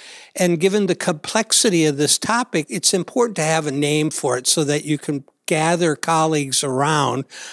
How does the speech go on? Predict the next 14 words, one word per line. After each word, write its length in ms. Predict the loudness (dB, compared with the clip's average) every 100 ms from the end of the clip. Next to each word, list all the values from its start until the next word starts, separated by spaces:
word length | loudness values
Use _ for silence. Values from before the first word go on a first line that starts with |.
| -4
from 240 | 0 2
a 60 | 4
number 340 | 4 4 4
of 140 | 4
different 360 | 2 0 0 0
disciplines. 800 | 2 2 0 -4 -8 -6 -2 -2
And 160 | -2
this 160 | -2 -2
definitely 560 | 0 0 0 -2 -2 -2
calls 340 | 2 2 2
for 200 | -2 -4
a 40 |
multidisciplinary 1600 | -4 -2 -2 0 -2 0 0 0 -4 -10 -4 -2 -2 -2 -2 -2
approach. 560 | -4 -2 0 0 0